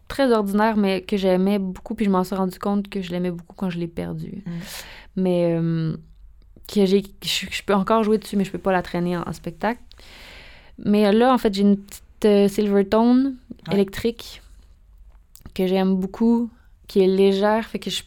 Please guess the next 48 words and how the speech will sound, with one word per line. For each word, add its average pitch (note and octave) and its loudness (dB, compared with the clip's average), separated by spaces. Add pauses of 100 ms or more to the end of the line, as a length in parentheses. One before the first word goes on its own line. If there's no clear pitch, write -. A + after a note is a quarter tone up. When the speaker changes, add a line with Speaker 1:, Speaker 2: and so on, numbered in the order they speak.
(160)
Speaker 1:
ça, - -12
ça, F3+ -6
ça, F3 -6
physiquement, G3 -6
c'est, F#3 -8 (100)
c'est - -10
possible F#3+ -2
de, F#3 0
de F#3 2
l'avoir F3+ 2
longtemps F#3+ 0
sur G#3 -6
les F#3 0
épaules. G#3 0 (500)
Puis - -16
sinon, G3+ 0
j'ai G3 0
une F#3+ 0
petite, - -10
euh, F3+ 0 (140)
une F#3 -2
Kay, A3 -2
qui G3 -6
est F#3 -2
une F3+ -2
très - -8
petite F#3+ -10
guitare F#3+ -2
aussi F#3 -2
Speaker 2:
Ouais, E3+ -2
je G3+ 0
l'ai F#3+ -2
vu F#3 -2 (120)
Speaker 1:
légère. F#3 0
Speaker 2:
en - -4
spectacle. - -6
Ouais, G#3+ 4 (180)
c'est A3+ 6
super. D#3 -2 (160)
Speaker 1:
<laughs> - -16
Ah G3+ 2
ouais, G#3+ 4
Speaker 2:
Ouais. D#3 -4
Speaker 1:
puis, G3+ 2
euh, F#3 2
je F#3 -4
l'aime F#3+ -2
beaucoup. B3+ 2